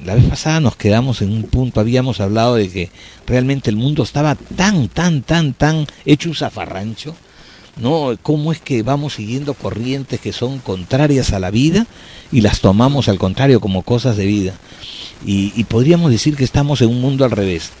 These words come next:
Hoy en la mañana he tenido una experiencia. Resulta de que ya esta es la tercera oportunidad en que me llaman por teléfono y me amenazan de muerte.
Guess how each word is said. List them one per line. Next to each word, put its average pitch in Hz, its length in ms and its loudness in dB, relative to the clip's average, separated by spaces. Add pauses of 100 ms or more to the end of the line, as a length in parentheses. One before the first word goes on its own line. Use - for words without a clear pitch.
(140)
Hoy 180 200 4
en 214 80 4
la 175 60 0
mañana 151 340 -2
he 135 40 -6
tenido 127 280 -2
una 127 100 -4
experiencia. 104 800 -4 (1200)
Resulta 147 420 0
de 101 120 0
que 104 180 -6
ya 117 240 0
esta 123 260 -2
es 120 60 0
la 95 380 -2 (240)
tercera 123 400 2
oportunidad 101 640 -2
en 143 120 -2
que 98 120 -2
me 92 120 -2
llaman 113 260 0
por 95 160 -4
teléfono 117 460 -2
y - 20 0
me 101 80 0
amenazan 101 460 -2
de 92 100 2
muerte. 82 420 -4